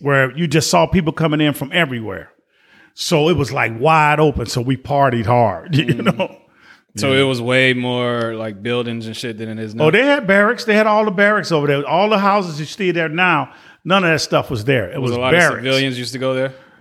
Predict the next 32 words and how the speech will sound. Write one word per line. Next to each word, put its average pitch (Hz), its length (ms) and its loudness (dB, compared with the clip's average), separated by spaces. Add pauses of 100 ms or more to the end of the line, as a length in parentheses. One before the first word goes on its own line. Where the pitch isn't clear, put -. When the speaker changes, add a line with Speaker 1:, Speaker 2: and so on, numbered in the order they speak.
(480)
Speaker 1:
Uh, 135 240 2
Speaker 2:
And 117 80 -8
Speaker 1:
to 165 100 2
the 147 60 4
Speaker 2:
pa-, 147 120 0
Speaker 1:
nightclub. 175 540 2
Speaker 2:
and 117 140 -12
party? 135 300 -6 (140)
Speaker 1:
Yep, 120 280 2 (280)
to 139 100 -2
the 147 100 -4
nightclub. 120 580 -8 (300)
Speaker 2:
Okay. 92 100 -16
Speaker 1:
We 156 120 6
went 160 320 2
to 139 100 -4
Sa-, 160 340 -6
San 165 280 2
Francisco, 226 500 0
Treasure 196 400 2
Island, 160 480 0
and - 180 -10
Alameda. 156 640 -2
Speaker 2:
Mm. - 20 -20 (260)
Speaker 1:
Alameda 151 420 2
had 143 220 2
the 135 80 -4
best 135 420 0
nightclub. 95 600 -12 (420)
Speaker 2:
Mm. 98 400 -16
Speaker 1:
Yeah. 98 220 -18 (720)
So, 98 320 -18